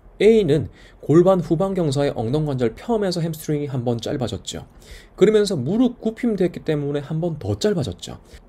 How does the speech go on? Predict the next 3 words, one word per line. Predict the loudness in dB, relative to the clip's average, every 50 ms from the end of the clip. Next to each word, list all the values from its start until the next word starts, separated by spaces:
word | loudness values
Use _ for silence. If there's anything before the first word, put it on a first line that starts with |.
| _ 0
A, | 4 6 6 6 4 0 -4 -8
이분은 | -6 -6 -4 -2 -2 -2 0 0 -2 -2 -4 -8 -12 -18 -20 -20 -20 -20 -12 -6 -4
햄스트링이 | -4 -4 -4 -4 -4 -4 -2 -2 -2 -2 -4 -4